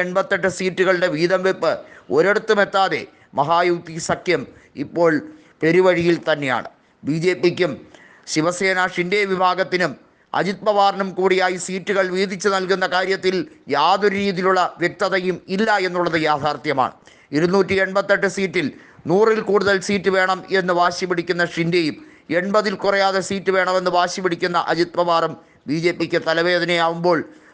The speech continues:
സഖ്യകക്ഷികൾ പിന്നെയും ഉണ്ട് ബി ജെ പിക്ക് ഇരട്ടി പണിയൊരുക്കാൻ വേണ്ടി. അതേസമയം മഹാവികാസ് അഘാദി സഖ്യത്തിൽ യാതൊരു ഭിന്നിപ്പുമില്ല എന്ന് മാത്രമല്ല, അവരവരുടേതായ പ്രബല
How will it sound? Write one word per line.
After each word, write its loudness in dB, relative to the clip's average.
സഖ്യകക്ഷികൾ 0
പിന്നെയും 0
ഉണ്ട് 2
ബി 6
ജെ 0
പിക്ക് 2
ഇരട്ടി 0
പണിയൊരുക്കാൻ 0
വേണ്ടി. -6
അതേസമയം 0
മഹാവികാസ് 0
അഘാദി -2
സഖ്യത്തിൽ -2
യാതൊരു 2
ഭിന്നിപ്പുമില്ല 0
എന്ന് -2
മാത്രമല്ല, 2
അവരവരുടേതായ 2
പ്രബല 0